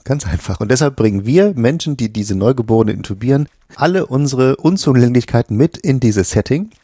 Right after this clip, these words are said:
und verändern natürlich das Outcome. Und je besser wir über unsere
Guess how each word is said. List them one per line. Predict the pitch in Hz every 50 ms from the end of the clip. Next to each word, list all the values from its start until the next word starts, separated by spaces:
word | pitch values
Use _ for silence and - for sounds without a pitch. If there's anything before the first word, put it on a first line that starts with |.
| _ _ _
und | - 175 151 -
verändern | - 131 147 143 143 131
natürlich | 120 107 - 113 107 113 -
das | 151 147 -
Outcome. | - 208 220 - - - 85 78 80 - - -
Und | - 135 113 -
je | - 107
besser | 104 156 170 - - 202 180 131 117
wir | 131 131 131 135 131 139 147 143 - _
über | _ 127 120 120 117 - - _ _
unsere | - 127 135 151 139 131 135 123 107 107 104 107 107